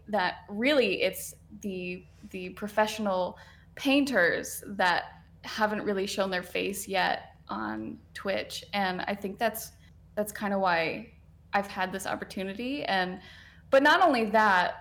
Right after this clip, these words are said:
I think it's very important to always be progressing your content. And that's something I spend a lot of time doing off Twitch. So you guys see kind of the, the final result when I get, when I go live, you know, um, 'cause I can't, I can't sketch on stream.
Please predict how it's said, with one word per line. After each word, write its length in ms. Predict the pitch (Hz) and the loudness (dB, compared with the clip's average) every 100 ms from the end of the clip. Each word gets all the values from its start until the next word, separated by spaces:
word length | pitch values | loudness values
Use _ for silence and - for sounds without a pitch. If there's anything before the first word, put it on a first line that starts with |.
| - - | -14 -8
I 40 | 220 | -6
think 180 | 226 254 | -2 -2
it's 140 | 247 | -2
very 340 | 202 214 208 | 2 4 4
important 580 | 202 196 208 190 190 180 | 0 -6 -6 -6 -6 -12
to 120 | - - | -10 -6
always 260 | 190 190 | -6 -6
be 240 | 196 180 180 | -8 -8 -8
progressing 460 | 208 208 202 196 | -8 -6 -6 -8
your 80 | 196 | -10
content. 460 | - 190 196 196 180 | -10 -10 -8 -4 0
And 100 | 196 | 2
that's 140 | 226 | 2
something 260 | 302 262 208 | 0 0 -2
I 40 | |
spend 200 | 208 196 | -2 -2
a 40 | |
lot 200 | 180 170 | 0 0
of 80 | 180 | -2
time 180 | - 196 | -4 -6
doing 220 | 190 175 - | -4 -6 -6
off 260 | 117 - | -8 -8
Twitch. 500 | - - - - - | -12 -10 -10 -10 -12
So 280 | - 196 190 - - - | 0 2 2 -2 -14 -6
you 160 | 240 | 0
guys 260 | 269 330 320 | 4 4 4
see 440 | - 262 233 220 214 | 0 -2 0 -2 -2
kind 240 | - 214 196 | -4 0 2
of 240 | 185 185 - - - - | 2 0 -10 -20 -20 -4
the, 160 | 208 - - - - - | -4 -4 -14 -20 -20 -4
the 160 | 214 208 214 - | 0 0 -2 0
final 320 | 220 214 196 | 2 4 2
result 640 | 190 190 180 220 - - - - - | 0 2 2 2 -2 -8 -20 -20 -14
when 200 | 214 208 196 | -2 0 2
I 100 | 190 | 0
get, 360 | 190 202 - - | 2 2 2 -4
when 140 | 202 | -4
I 60 | 196 | 0
go 200 | 196 185 | 2 2
live, 480 | - - 226 262 - - - | 2 2 0 -2 -10 -20 -10
you 140 | 202 | -6
know, 280 | 185 196 214 - - - - | -4 -4 -6 -10 -20 -20 -4
um, 420 | 202 185 180 180 - - - - - - - - | 0 2 0 -4 -10 -20 -20 -20 -20 -20 -20 -16
'cause 160 | - 220 | -10 -6
I 80 | 247 | -6
can't, 300 | - 262 - | -2 -2 -2
I 80 | 226 | -6
can't 300 | 226 302 - | -4 -4 -4
sketch 300 | - 190 185 | -4 -6 -6
on 140 | 180 170 | -8 -10
stream. 540 | - 175 180 202 220 | -12 -10 -8 -8 -8